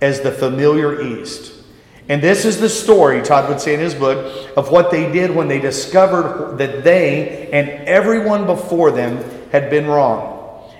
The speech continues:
and how instructive and inspiring that story can be for us today.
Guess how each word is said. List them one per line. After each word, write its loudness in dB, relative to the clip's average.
and 2
how 4
instructive -2
and -4
inspiring -2
that -4
story -2
can -6
be -6
for -6
us -2
today. -8